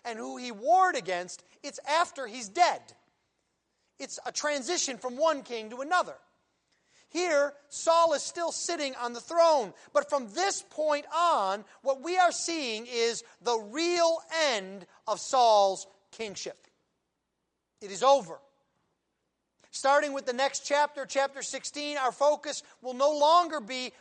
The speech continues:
primarily on Saul. It will instead be on the king that God will seek, on the king after God's own heart. Now, there is something important for us here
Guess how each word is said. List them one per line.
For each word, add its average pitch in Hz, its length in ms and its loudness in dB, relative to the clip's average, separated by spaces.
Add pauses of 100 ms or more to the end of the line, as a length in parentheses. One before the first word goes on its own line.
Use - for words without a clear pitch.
primarily 254 600 4
on 202 180 -2
Saul. 208 640 4 (500)
It 294 120 -8
will 285 180 -2
instead 330 640 2
be 262 420 -4 (720)
on 285 140 0
the 285 100 0
king 311 420 -2
that 262 240 0
God 349 420 6
will 220 160 -4
seek, - 420 -14 (1400)
on 247 100 -10
the 254 80 -2
king 294 320 -6
after 254 300 0
God's 277 520 8
own 247 200 -2
heart. 208 460 2 (840)
Now, 277 140 2
there 339 160 0
is 339 100 -4
something 359 460 0
important 349 580 -2
for 254 160 -4
us 233 220 2
here 262 500 -2